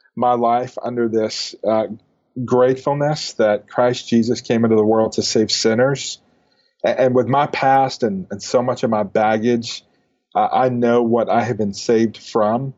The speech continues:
A-, and I try to live out of this, uh, you know, the, out of the assumption that,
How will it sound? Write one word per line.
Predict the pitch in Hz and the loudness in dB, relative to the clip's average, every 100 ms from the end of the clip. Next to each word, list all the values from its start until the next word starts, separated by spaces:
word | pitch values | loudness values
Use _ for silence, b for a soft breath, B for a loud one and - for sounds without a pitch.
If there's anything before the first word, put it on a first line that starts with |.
| b b b b _ - | b b b b _ -6
A-, | 110 | -2
and | 117 135 | 0 2
I | 147 | 0
try | - 156 | 0 0
to | 113 | 2
live | 120 127 | 2 2
out | 113 107 | 0 0
of | |
this, | 101 104 - - | -2 -4 -6 -6
uh, | - 104 101 | -2 -2 -2
you | 101 113 | -2 -2
know, | 107 | 0
the, | 110 | 0
out | 98 | 0
of | 110 | 0
the | 110 | 0
assumption | 104 - 117 113 120 107 | 0 0 0 0 -2 0
that, | 101 98 | 0 0